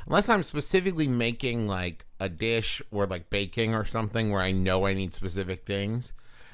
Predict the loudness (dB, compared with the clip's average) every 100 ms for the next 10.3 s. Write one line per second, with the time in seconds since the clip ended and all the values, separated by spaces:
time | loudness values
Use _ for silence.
0 | -6 0 2 2 0 2 8 10 10 6
1 | 2 2 2 2 6 6 4 0 -2 -4
2 | 0 2 2 0 -2 -12 -12 -2 0 2
3 | 2 -2 -4 -8 -14 -16 -8 -4 2 2
4 | 4 0 0 -2 -2 2 2 4 4 4
5 | 4 2 -4 -6 -2 0 0 -2 -2 0
6 | -2 -4 -2 0 0 0 0 0 0 0
7 | 2 0 0 -4 -8 -4 0 2 0 -6
8 | -2 2 2 2 0 0 0 4 6 6
9 | 2 -2 -4 -2 0 0 0 0 0 0
10 | 0 0 -2